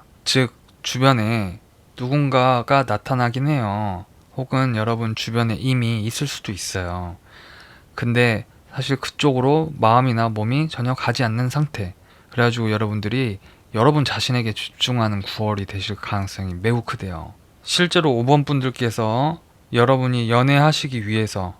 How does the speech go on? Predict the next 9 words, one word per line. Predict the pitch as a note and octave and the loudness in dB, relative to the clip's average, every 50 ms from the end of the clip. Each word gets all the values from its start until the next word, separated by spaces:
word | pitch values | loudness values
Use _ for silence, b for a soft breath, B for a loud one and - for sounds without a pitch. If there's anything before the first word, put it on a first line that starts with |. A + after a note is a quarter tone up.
| _ _ | _ _
"나의 | B2 A#2 A2+ A#2+ B2 A#2+ A#2 A2 G#2+ | 2 4 4 6 6 4 2 0 0
리즈 | A#2+ B2 B2 A#2+ C#3 D3 C#3 | 0 -2 0 2 2 2 2
시절을 | - - - - C3+ B2+ A#2+ A#2 A#2 | 2 0 2 2 2 2 2 0 -2
되찾아야겠다." | - - B2 - - - C#3 C3 - C3 A#2+ A2 G2 F#2+ - _ _ - F#2 F#2+ F#2+ G#2 - - - | -2 -4 -6 -4 -2 0 0 2 2 2 2 2 0 -4 -10 _ _ -6 -6 -6 -6 -8 -12 -8 -6
혹은 | C3+ C3 B2+ D3 C#3+ B2+ G#2 - b b b b b b b - | -6 0 2 2 2 2 0 -4 b b b b b b b 0
"지금보다는 | - - C3 B2+ D#3 E3 D3+ D3 B2+ B2+ B2 A#2 A2+ A2 G2+ | 0 2 4 4 4 4 4 4 4 4 2 2 2 0 0
내가 | G#2+ G#2 G#2+ G#2 | 0 0 0 0
더 | - - A2+ | 0 0 -2
외모라든지 | G#2 G2 G#2+ A2+ A#2 B2 B2 A#2+ A2+ G#2+ G#2 - - G#2 G2 - G2+ G2+ G#2+ A2 A2+ | 0 2 4 4 4 4 4 4 4 2 0 -2 -6 -6 -6 -4 -6 -6 -6 -6 -8